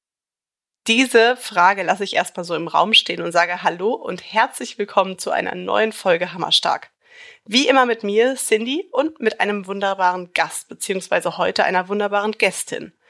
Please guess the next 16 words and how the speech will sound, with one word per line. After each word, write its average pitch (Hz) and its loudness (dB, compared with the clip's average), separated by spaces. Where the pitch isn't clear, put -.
Ich 220 -2
habe 240 4
Sina 254 2
Krupp - -4
am - -2
anderen 170 0
Ende 175 -2
der 165 4
Leitung. 240 2
Heute 302 2
läuft 208 2
es 226 -8
nämlich 208 -6
mal 180 -2
wieder 180 0
remote. 160 0